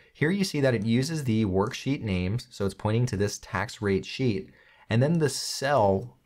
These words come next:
on that sheet. You could even refer to a completely different workbook if you want, and you'll see the notation appear right up here in the formula bar. Now, once again, I can take the fill handle,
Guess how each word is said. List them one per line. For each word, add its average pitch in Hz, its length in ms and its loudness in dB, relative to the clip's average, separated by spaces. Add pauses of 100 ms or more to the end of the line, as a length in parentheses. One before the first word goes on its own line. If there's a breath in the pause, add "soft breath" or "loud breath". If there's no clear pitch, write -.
on 131 260 2
that 98 200 0
sheet. - 460 -4 (720 soft breath)
You 123 120 4
could 131 120 -2
even 160 240 0
refer 123 340 2
to 120 220 0
a - 120 0
completely 147 720 -2
different 110 400 0
workbook 110 640 0
if 95 180 -4
you 95 100 0
want, 101 440 -2 (340 soft breath)
and 107 220 0
you'll 117 240 4
see 170 140 -2
the 156 100 2
notation 127 500 0
appear 101 400 0
right 104 240 2
up 120 140 0
here 101 180 0
in 92 80 2
the 90 80 -2
formula 85 380 -2
bar. 80 340 0 (840 soft breath)
Now, 101 120 2
once 104 280 2
again, 101 260 2
I 92 80 0
can 90 80 -8
take 95 200 -2
the 82 60 -4
fill 117 260 2
handle, 113 460 2